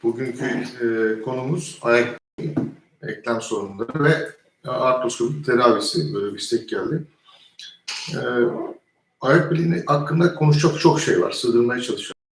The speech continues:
ama, e, daha sonra belki alt grupları ayrıca konuşuruz. E, ayak bileği eklemi tabii vücut ağırlığımızı taşıyan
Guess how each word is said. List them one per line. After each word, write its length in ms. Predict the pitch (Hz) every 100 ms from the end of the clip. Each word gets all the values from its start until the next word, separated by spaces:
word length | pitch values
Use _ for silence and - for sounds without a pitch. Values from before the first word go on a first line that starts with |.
| _ _ _ -
ama, 200 | - - _ _ _ -
e, 60 | 110 107 107 107 104
daha 140 | - 120
sonra 320 | - 117 113
belki 360 | 117 113 - -
alt 300 | - - -
grupları 580 | - - 113 120 135 - _ _ _ -
ayrıca 360 | 120 110 123 131
konuşuruz. 720 | 123 120 - 151 - - - - - _ _ _ _ _ _ _
E, 60 | 113 113 113 110 110 - -
ayak 260 | 120 147 151
bileği 240 | 151 151
eklemi 520 | 147 147 147 175 - - _ _ _ _ _ -
tabii 160 | 120
vücut 240 | 151 147 131
ağırlığımızı 1000 | 117 117 117 117 113 127 143 147 147 - - _ _ - _ _ _ -
taşıyan 600 | 131 - 113 110 76